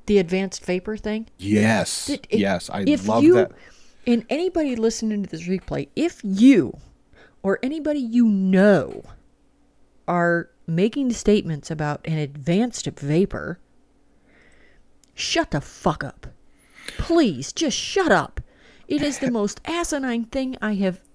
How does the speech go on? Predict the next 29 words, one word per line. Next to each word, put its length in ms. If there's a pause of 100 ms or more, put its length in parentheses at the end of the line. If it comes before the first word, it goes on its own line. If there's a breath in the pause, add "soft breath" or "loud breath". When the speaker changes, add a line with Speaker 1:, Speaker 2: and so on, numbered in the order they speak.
Speaker 1:
ever 300
heard 280
in 100
my 160
life. 420 (440 loud breath)
An 100
advanced 720
vapor 680 (540 soft breath)
is 300
not 520
dependent, 840 (240)
in 180
my 180
opinion, 640 (440 loud breath)
on 180
the 80
gear 440
you 300
are 100
using. 680 (1300 soft breath)
An 120
advanced, 880 (100)
if 140
you 120
wanna, 400
if 200
you 60
wanna 180
classify 880